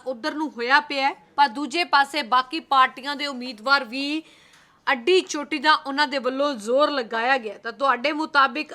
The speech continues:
ਆਖਿਰਕਾਰ ਜਿੱਤ ਕਿਸ ਦੀ ਹੋਏਗੀ, ਜ਼ਰੂਰ ਕੁਮੈਂਟ ਕਰਕੇ ਤੁਸੀਂ ਦੱਸ ਸਕਦੇ ਹੋ ਕਿ ਇਸ ਸੀਟ ਦੇ ਉੱਤੇ ਕੌਣ ਬਾਜ਼ੀ ਮਾਰ ਰਿਹਾ ਹੈ। ਪਰ ਜੋ ਐਗਜ਼ਿਟ ਪੋਲ ਸਾਹਮਣੇ ਆ ਰਹੇ ਨੇ, ਉਹ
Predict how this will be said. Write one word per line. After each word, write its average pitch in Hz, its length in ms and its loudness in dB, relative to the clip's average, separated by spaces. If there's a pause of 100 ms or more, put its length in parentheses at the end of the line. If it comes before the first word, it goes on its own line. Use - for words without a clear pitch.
ਆਖਿਰਕਾਰ 277 600 2
ਜਿੱਤ 269 260 -10
ਕਿਸ 269 260 -8
ਦੀ 285 180 -6
ਹੋਏਗੀ, 262 420 -2
ਜ਼ਰੂਰ 262 460 -4 (540)
ਕੁਮੈਂਟ 277 360 -2
ਕਰਕੇ 285 380 -4
ਤੁਸੀਂ 285 500 -6 (500)
ਦੱਸ 254 380 4
ਸਕਦੇ 294 380 -2
ਹੋ 294 240 0 (420)
ਕਿ 302 80 -4
ਇਸ 294 500 -2 (540)
ਸੀਟ 294 480 -2
ਦੇ 311 140 -4
ਉੱਤੇ 302 420 -4 (160)
ਕੌਣ 339 300 -2
ਬਾਜ਼ੀ 277 400 6
ਮਾਰ 240 320 4
ਰਿਹਾ 262 200 0
ਹੈ। 208 80 -4
ਪਰ 262 240 2
ਜੋ 277 280 -2
ਐਗਜ਼ਿਟ 262 540 -2
ਪੋਲ 285 260 -4
ਸਾਹਮਣੇ 277 420 0
ਆ 254 160 4
ਰਹੇ 269 140 2
ਨੇ, 285 180 -4
ਉਹ 277 600 0